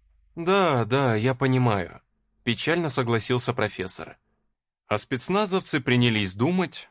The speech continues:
как им беспрепятственно доставить иконы на корабль. Первым осенило Степана Терко. «А о чём тут вообще размышлять, когда и так всё ясно?» воскликнул он.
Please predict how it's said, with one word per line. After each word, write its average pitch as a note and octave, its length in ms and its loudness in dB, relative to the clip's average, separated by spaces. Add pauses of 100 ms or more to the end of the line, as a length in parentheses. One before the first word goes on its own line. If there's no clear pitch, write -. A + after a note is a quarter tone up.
(260)
как A3 220 0
им C#3 140 2
беспрепятственно D#3 800 0
доставить B2+ 480 0
иконы A#2+ 320 2
на A2 100 2
корабль. G2+ 480 -2 (460)
Первым G3 420 2
осенило C3+ 480 2
Степана B2 460 2
Терко. A#2+ 540 -2 (420)
«А D#3 200 2
о G3+ 60 0
чём C#4 260 0
тут A3 140 -2
вообще A3 300 2
размышлять, G#3 720 2
когда F#3 300 4
и A3 80 2
так E3+ 220 0
всё - 160 -2
ясно?» G#2+ 480 0 (300)
воскликнул B2+ 640 0
он. F#2+ 160 -6